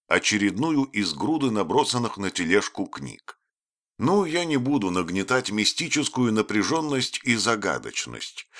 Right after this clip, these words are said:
Вряд ли астроном этот волновался заранее от предчувствия чего-то невероятного. Вряд ли. До него оставались только двое.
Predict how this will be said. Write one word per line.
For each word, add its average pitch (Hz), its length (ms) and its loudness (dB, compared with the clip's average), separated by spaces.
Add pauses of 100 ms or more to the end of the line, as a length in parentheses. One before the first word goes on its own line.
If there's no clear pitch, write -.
(200)
Вряд 101 440 2
ли 78 100 0
астроном 90 580 0
этот 113 260 -2
волновался 87 680 2
заранее 90 680 0
от 82 200 0
предчувствия 95 760 -4
чего-то 95 360 -2
невероятного. 73 840 -2 (280)
Вряд 73 480 -2
ли. - 160 -16 (420)
До 85 180 0
него 82 220 2
оставались 101 560 0
только 104 380 0
двое. 78 480 -4